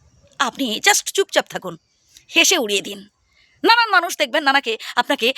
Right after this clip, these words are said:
নানান হচ্ছে সমালোচনা, নিন্দা, কটু কথা বলতে থাকবে, কারণ আপনি এখন স্ট্রাগল করছেন, আপনি এখন লড়াই করছেন, আপনি এখন উঠে দাঁড়াবার চেষ্টা করছেন। নানান লোক দেখবেন আপনাকে আজে বাজে কমেন্ট করবেই,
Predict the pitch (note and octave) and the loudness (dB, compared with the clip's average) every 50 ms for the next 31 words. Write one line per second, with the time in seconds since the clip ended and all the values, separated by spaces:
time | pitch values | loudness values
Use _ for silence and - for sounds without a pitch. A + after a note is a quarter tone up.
0 | - - - A#3+ B3+ A#3+ A#3+ A#3+ A#3+ B3 A#3 - - - - A#3+ - A3 - - | -6 -10 -6 -2 0 2 4 4 2 2 -2 -10 -16 -16 -12 -8 -6 -6 -4 -4
1 | B3 A#3+ A3+ G#3+ - A3+ G#3 G#3 G3 F3+ - - - B3+ C#4 C#4+ C#4 B3+ A#3+ G#3+ | -4 -6 -6 -6 -8 -8 -6 -6 -6 -6 -8 -8 -4 -2 0 0 0 0 2 2
2 | G#3 G3 F#3 F#3 - - - - C#4 - E4+ C4 A3+ A#3+ G#3+ G3+ F#3 - F#3 - | 4 4 2 0 -2 -4 -4 -4 -4 -2 -4 -6 -6 -4 -4 -6 -6 -6 -6 -8
3 | F#3+ F#3+ - B3 B3 - - _ _ _ _ _ _ _ _ _ _ _ _ _ | -10 -10 -10 -12 -14 -14 -16 _ _ _ _ _ _ _ _ _ _ _ _ _
4 | _ - B3+ B3+ C#4+ E4+ F#4 - _ - A3 G#3+ - A3 C4+ C#4 - G#3 F#3+ - | _ 0 0 2 2 0 -2 -2 _ 0 0 0 -2 -4 -8 -6 -4 -4 -6 -6
5 | B3+ D4+ D4+ - - - - - B3 - - B3+ C4 A3+ A#3 - - - - A3+ | -6 -8 -8 -8 -8 -6 -2 0 0 0 0 -2 -6 -8 -10 -10 -10 -10 -10 -10
6 | G3+ G3 F3 - _ _ _ _ _ _ _ _ _ _ - - A#3 D4 D4+ - | -10 -12 -14 -18 _ _ _ _ _ _ _ _ _ _ -2 -2 -2 -4 -6 -6
7 | D4+ C#4+ C#4 B3+ C4+ D4+ E4 E4+ - E4 C4 - - D4 D4 D4+ - D#4 D#4 E4 | -6 -6 -6 -2 0 0 0 0 -2 -4 -6 -4 -2 0 0 0 2 0 2 4
8 | F4 F4 E4 - - - - - - E4+ - F4 F#4+ B3 G#3+ E4+ F#4+ G#4+ A4+ A#4 | 4 2 2 0 -10 -16 -14 -6 -4 0 2 2 4 4 4 2 4 4 4 4
9 | A4 - G#4 - - F#4+ - D#4 C#4 - - B3 G#3+ G3+ F3+ - _ _ _ _ | 2 2 -2 -2 0 -2 -2 -2 -4 -4 -4 -4 -4 -4 -6 -12 _ _ _ _
10 | _ _ _ _ _ _ _ _ _ _ _ _ _ _ - - - A3 B3 - | _ _ _ _ _ _ _ _ _ _ _ _ _ _ -20 -18 -16 -16 -18 -16
11 | - C4 B3+ B3+ - - - - - - C4+ C#4 _ _ _ _ _ _ _ - | -18 -18 -18 -16 -16 -18 -14 -12 -12 -12 -12 -14 _ _ _ _ _ _ _ -12
12 | C4 - C#4+ - D#4 - - - B3+ - - D4+ C4+ - - C#4+ D4+ D#4 - - | -10 -10 -10 -10 -10 -8 -8 -8 -8 -8 -8 -10 -8 -6 -6 -6 -6 -6 -6 -4
13 | - G4 G4 D4+ D#4 B4 A4+ F#4+ C#4+ F#3+ | -2 -2 -2 0 2 2 2 2 0 -4